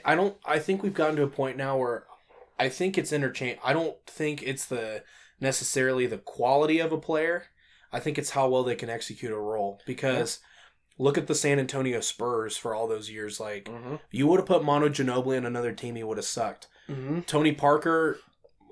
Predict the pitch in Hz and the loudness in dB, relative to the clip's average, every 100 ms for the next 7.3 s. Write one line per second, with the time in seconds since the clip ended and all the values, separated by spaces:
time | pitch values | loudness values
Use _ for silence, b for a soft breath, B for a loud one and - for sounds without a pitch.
0 | - 131 135 131 131 131 123 120 113 107 | -2 2 2 0 -4 -2 0 0 -2 -2
1 | 107 113 107 110 113 107 107 104 101 101 | 0 0 -2 -8 -8 -6 -6 -6 -8 -12
2 | 101 - 120 131 156 - - 151 139 143 | -10 -10 -8 -6 -8 -4 0 2 4 4
3 | 143 127 120 117 104 113 120 120 98 120 | 2 0 -2 -6 -8 -6 -6 -6 -4 0
4 | 113 107 101 98 107 - 107 117 107 104 | 0 -2 -6 -10 -12 -8 -8 -6 -8 -8
5 | 104 98 98 107 101 98 98 98 95 - | -8 -10 -10 -10 -10 -10 -10 -10 -12 -12
6 | 98 92 92 _ - 85 82 - 123 117 | -12 -12 -14 _ -16 -14 -14 -6 -4 -2
7 | 120 113 | 0 -2